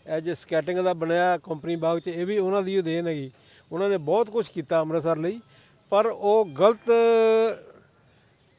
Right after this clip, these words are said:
ਸ-, ਉਧਰ ਪੈ ਗਏ ਆ, ਪਰ ਗਲਤ ਪਾਰਟੀ ਚਲੇ ਗਏ ਆ। ਹਾਂ, ਔਰ ਉਹ ਉਧਰ, ਉਧਰ ਨਹੀਂ ਜਿੱਤ ਸਕਦੇ।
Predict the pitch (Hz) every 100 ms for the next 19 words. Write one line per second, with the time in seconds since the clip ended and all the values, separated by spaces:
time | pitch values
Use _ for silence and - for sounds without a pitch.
0 | _ _ 262 _ _ _ _ - - -
1 | - - - 190 196 190 202 202 175 160
2 | 139 135 117 - - - _ 160 175 180
3 | 151 196 208 185 170 165 156 135 120 107
4 | 104 _ 113 110 95 _ _ - 123 123
5 | 113 107 120 131 151 190 196 202 170 135
6 | - - - 180 185 214 202 202 214 226
7 | 202 139 156 131